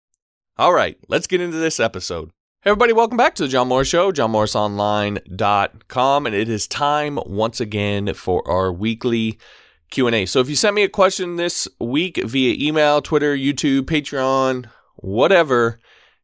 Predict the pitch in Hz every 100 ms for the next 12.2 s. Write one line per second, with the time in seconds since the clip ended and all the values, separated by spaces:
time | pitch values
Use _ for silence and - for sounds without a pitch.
0 | - 104 131 151 - 127 120 120 120 -
1 | 104 - 117 113 - 110 107 - 95 107
2 | - 104 107 - 113 113 - 98 90 90
3 | 85 - 104 123 135 151 _ - 110 110
4 | - 98 95 95 92 90 - - - _
5 | _ - - - - - - _ - 214
6 | 196 233 220 208 208 202 196 175 - 185
7 | 190 - 185 196 170 139 139 151 139 139
8 | 131 117 135 113 - - - - 131 131
9 | 127 127 - 113 - 127 120 131 123 131
10 | 98 120 117 113 113 104 127 117 113 127
11 | 120 117 104 - 151 147 147 139 135 139
12 | 180 233